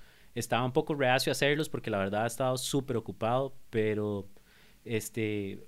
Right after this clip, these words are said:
tuve la oportunidad de hablar con Ale la semana pasada y dije, "Mae, manda huevo que no contemos esta historia, o sea, este proyecto es muy chiva, yo creo que la gente pueda, puede aprender un montón". Entonces, de ahí ahora, por culpa de Alejandro,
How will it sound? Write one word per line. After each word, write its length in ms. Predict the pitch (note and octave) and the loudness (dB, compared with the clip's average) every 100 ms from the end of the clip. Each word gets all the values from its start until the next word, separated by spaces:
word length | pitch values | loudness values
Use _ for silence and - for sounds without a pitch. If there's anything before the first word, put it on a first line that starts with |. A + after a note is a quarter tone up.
| - | -12
tuve 180 | - B2 | 0 2
la 60 | C#3 | 2
oportunidad 400 | C#3 B2+ G#2+ A#2 | 0 -2 0 0
de 60 | |
hablar 200 | C3 B2+ | 2 2
con 160 | B2+ B2 | 0 0
Ale 160 | C3 C3+ | 2 2
la 80 | |
semana 280 | A#2+ G2+ A#2 | 0 -2 -2
pasada 260 | A#2+ A#2 A#2 | -4 -2 -2
y 20 | |
dije, 180 | A2+ G#2+ | -2 -4
"Mae, 240 | G#2 A2+ | -4 -4
manda 220 | G2+ G#2 A2 | -4 -4 -2
huevo 220 | A#2 A#2 | -2 -2
que 80 | G#2 | -4
no 100 | G2+ | -2
contemos 380 | G#2+ A2 A2 | -2 -2 -2
esta 200 | A#2 - | -4 -4
historia, 360 | G#2+ - A2 G2+ | -6 -2 -2 -2
o 40 | |
sea, 140 | F2+ G2 | -4 -4
este 180 | F#2+ G#2 | -4 -6
proyecto 320 | G#2 G#2 A2 | -4 -4 -4
es 40 | |
muy 100 | G#2+ | -8
chiva, 280 | G2 A#2+ A#2 | -2 0 0
yo 120 | G2 | -2
creo 180 | F#2+ G#2+ | -4 -4
que 80 | A2+ | -2
la 100 | G2+ | -4
gente 220 | G2 G2 | -4 -8
pueda, 320 | - G#2+ G#2+ - | -4 -4 -4 -8
puede 440 | - F#2+ G2 G#2+ G2 - - - | -6 -4 -4 -6 -8 -16 -20 -16
aprender 360 | - A2 G#2+ G#2+ | -8 -2 0 0
un 80 | A#2+ | 0
montón". 320 | A2+ B2+ C#3+ | 0 2 2
Entonces, 380 | A#2+ A2+ A2+ B2 | 0 -2 -2 0
de 80 | C3 | 2
ahí 60 | B2 | 4
ahora, 220 | G#2+ B2+ | 4 4
por 140 | D3 | 2
culpa 260 | - A#2 C#3 | 2 0 2
de 80 | C#3 | 2
Alejandro, 480 | C#3 D3+ D3 E3 | 4 4 2 -2